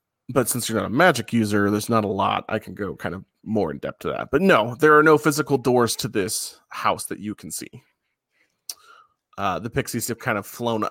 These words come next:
up and they start at the top and will work their way down. So depending on how long you want to stay, you could get in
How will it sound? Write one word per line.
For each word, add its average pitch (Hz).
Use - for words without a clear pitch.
up 101
and 98
they 95
start 101
at -
the 101
top -
and 90
will 82
work -
their 76
way -
down. -
So -
depending 120
on 113
how 113
long 101
you 95
want 76
to 98
stay, 123
you 117
could 123
get 101
in 90